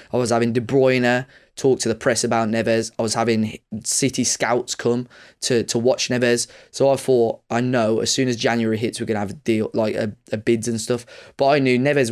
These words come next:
Neves was unbelievable. Again, his attributes are class. But I knew I would want what, I would get what I wanted for him. So City, I think, initially bid about fifty million, fifty, sixty million. So I thought, "That's a good amount of money straight away, like, on the table."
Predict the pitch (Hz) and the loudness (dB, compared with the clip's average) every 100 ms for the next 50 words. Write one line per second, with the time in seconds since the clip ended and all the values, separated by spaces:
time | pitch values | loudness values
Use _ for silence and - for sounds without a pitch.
0 | 123 135 156 127 113 110 117 110 107 104 | -4 -2 2 2 0 -2 -2 -2 -2 -2
1 | 98 107 110 123 110 110 104 - 113 107 | -4 -4 -2 0 0 0 0 -2 -4 -4
2 | - 113 107 - 113 123 123 131 110 117 | -4 -4 -4 -2 0 2 2 2 2 0
3 | 117 _ _ _ _ _ _ - - 117 | -6 _ _ _ _ _ _ -10 -2 0
4 | 123 107 120 110 - - 123 123 - 113 | 0 2 2 0 -4 -12 -2 0 0 0
5 | 107 131 127 117 131 113 101 107 110 104 | 2 4 2 0 0 2 0 0 -4 -4
6 | 113 - 113 117 123 - - - 123 - | -6 -2 0 0 -4 -14 -20 -8 -4 0
7 | 139 - 120 - 120 120 127 - 120 120 | 0 2 0 0 -2 0 -2 0 2 2
8 | 107 - _ _ _ - - 180 - 196 | 2 -2 _ _ _ -12 -2 -2 2 4
9 | 196 208 233 240 - 190 196 - - - | 6 4 2 -4 -2 0 2 0 0 0
10 | 180 180 190 185 135 117 120 180 170 104 | 2 4 2 2 0 0 -2 -2 0 2
11 | 117 131 143 98 110 110 - 131 113 117 | 2 2 0 -2 -4 -6 0 2 2 2
12 | 110 107 110 110 - 120 117 - - | 2 2 0 0 0 0 0 -4 -10